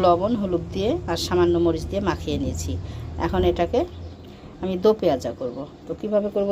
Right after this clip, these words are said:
দেখুন। চুলার মধ্যে একটি ফ্রাই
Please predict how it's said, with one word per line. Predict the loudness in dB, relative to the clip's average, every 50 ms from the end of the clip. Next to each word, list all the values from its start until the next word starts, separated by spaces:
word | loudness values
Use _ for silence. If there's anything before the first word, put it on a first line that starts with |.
| 0 0
দেখুন। | 0 -2 -2 0 0 2 2 0 -2 -2 -20 -20 -20 -20 -20 -20 -20 -20 -20 -20 -20 -20 -20 -20 -20 -20 -20 -20 -20 -20 -16 -4
চুলার | 0 2 2 4 2 2
মধ্যে | 0 -2 0 -2 -2
একটি | -2 -4 -6 0 0 0 0 0 -4 -6 -8 -10 -12 -16 -10
ফ্রাই | -8 -8 -8